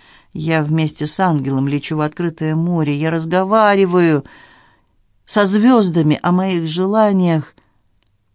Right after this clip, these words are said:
Я должен идти, Анна, меня ждут». Она слышала, что он хотел засмеяться, но у него это не получилось. Не то, что у неё. Она снова громко запела.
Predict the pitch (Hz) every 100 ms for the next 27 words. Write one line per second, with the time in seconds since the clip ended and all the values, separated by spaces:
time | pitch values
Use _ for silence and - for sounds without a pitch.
0 | _ - 156 151 151 151 156 151 - -
1 | - 131 135 135 135 _ _ _ 202 170
2 | 156 143 143 131 - _ _ _ _ _
3 | _ _ _ _ _ _ _ - 214 233
4 | 233 - 254 202 - 131 120 - - 139
5 | 139 147 - 143 147 143 - 165 170 139
6 | - - 80 - _ _ _ 147 147 151
7 | 160 190 185 165 165 160 175 190 160 151
8 | 143 - 135 127 113 - - _ _ _
9 | _ _ 160 160 160 180 - - 135 135
10 | 135 127 98 - _ _ - 127 127 127
11 | - 196 180 170 160 _ _ _ _ _
12 | _ 160 156 135 120 127 135 139 - -
13 | -